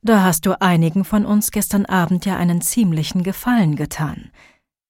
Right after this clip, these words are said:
sagt mein Bruder plötzlich. Erstaunt schaue ich auf. Zuerst in Marios Gesicht und dann in die Gesichter der anderen.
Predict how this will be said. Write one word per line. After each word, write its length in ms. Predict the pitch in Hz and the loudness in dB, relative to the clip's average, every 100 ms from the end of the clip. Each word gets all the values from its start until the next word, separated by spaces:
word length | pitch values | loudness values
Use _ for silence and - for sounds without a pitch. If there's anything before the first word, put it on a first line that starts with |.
| _ | _
sagt 340 | 156 143 - 151 | -6 -6 -6 -6
mein 180 | 143 | -6
Bruder 380 | 143 160 165 160 - | -6 -4 -4 -6 -12
plötzlich. 680 | - - - - - - _ _ _ _ _ _ _ _ | -16 -12 -12 -12 -16 -20 _ _ _ _ _ _ _ _
Erstaunt 520 | 156 - 165 151 156 | -8 -4 -2 -2 -4
schaue 280 | - 156 160 | -4 -6 -6
ich 260 | 160 - 156 | -8 -12 -12
auf. 320 | - - - - _ _ _ _ _ | -12 -16 -20 -20 _ _ _ _ _
Zuerst 460 | - 208 175 180 - | -6 -4 -2 -2 -2
in 160 | 160 156 | 0 2
Marios 560 | 156 156 180 180 - | 2 0 -2 -4 -6
Gesicht 440 | - 185 202 - - - - _ | -6 -8 -6 -8 -10 -20 -20 _
und 200 | - 190 | 0 2
dann 160 | 160 160 | 2 2
in 100 | 175 | 2
die 100 | 180 | 0
Gesichter 440 | 190 180 160 - | -2 -2 -4 -6
der 180 | 165 170 | -6 -4
anderen. 540 | 196 208 143 - 160 | 0 0 -2 -8 -14